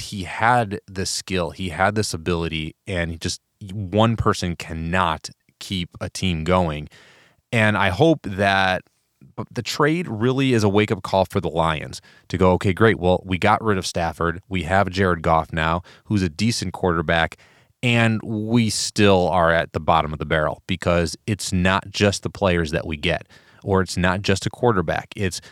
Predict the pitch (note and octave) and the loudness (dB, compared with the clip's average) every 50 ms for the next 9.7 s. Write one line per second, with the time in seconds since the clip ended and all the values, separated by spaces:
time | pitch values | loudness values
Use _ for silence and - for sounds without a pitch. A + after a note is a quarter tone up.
0 | - _ - F2+ - - - - G#2 G2+ G2+ G2+ G2+ G2 G#2+ G2 - A2+ A#2 - | -14 _ -6 -6 -6 -6 -4 -2 0 0 2 2 4 4 2 4 4 2 2 2
1 | - - - - G2 F2+ - - - - - - - _ _ _ _ - - - | 0 -6 -8 -6 -6 -6 -6 -8 -12 -14 -18 -20 -20 _ _ _ _ -6 0 2
2 | F#2+ F#2+ G2 F#2 G#2+ G#2+ G#2+ G2+ A2+ G2+ - - B2+ A#2+ C#2+ - - - - - | 4 4 4 2 0 0 0 0 0 -2 0 0 0 0 0 -2 -6 -4 0 0
3 | F#2 G2 F#2+ - G#2 G#2+ G#2 F#2+ G2+ G2 F#2 G2 A2+ G2+ D#2+ - - - - F#2+ | 0 2 0 0 -2 0 0 0 0 2 2 2 2 2 0 -2 -8 -10 -10 -8
4 | F2 E2+ E2 F2+ E2+ G2 G2+ G2 F#2+ F2 - G#2+ G#2 G#2 G2 G#2+ G#2+ G#2+ - A2 | -8 -8 -8 -6 -2 -2 0 0 -2 -2 -2 -2 0 0 0 0 -2 -2 -2 -2
5 | G2+ G2 G#2+ F#2 F2+ F2 E2 F#2 F#2 F2 - G2+ B2 D3 D3 C3+ B2 C3 C#3 C3 | 0 0 0 2 0 0 -2 -2 -4 -4 -4 -4 -2 0 2 2 4 4 4 4
6 | A2+ G#2 G2+ F#2 - - - - _ _ _ _ _ _ _ _ - A2 F2+ F#2+ | 4 2 2 0 -4 -12 -20 -20 _ _ _ _ _ _ _ _ -20 -8 0 2
7 | A#2+ D3 C#3+ B2+ - - - C3+ C3+ D3+ - - - G#2 A#2 A#2+ A#2 A2 F#2+ F#2 | 2 2 2 0 -4 -6 -4 -2 -2 -2 -2 -2 0 2 2 2 4 2 2 0
8 | F2+ F#2 - - G2 - - A2+ A2 G#2+ G2+ - - G#2+ G#2+ G#2+ B2 C3 D3 C3 | -2 -6 -10 -16 -14 -6 0 2 2 2 0 -2 -6 -8 -6 -4 -4 -4 -4 -2
9 | A#2+ A#2 - - - - C3 C#3+ B2+ G#2+ G#2 G2 G2 F#2+ | -2 -4 -4 -4 -4 -2 0 0 0 0 -2 -2 -4 -6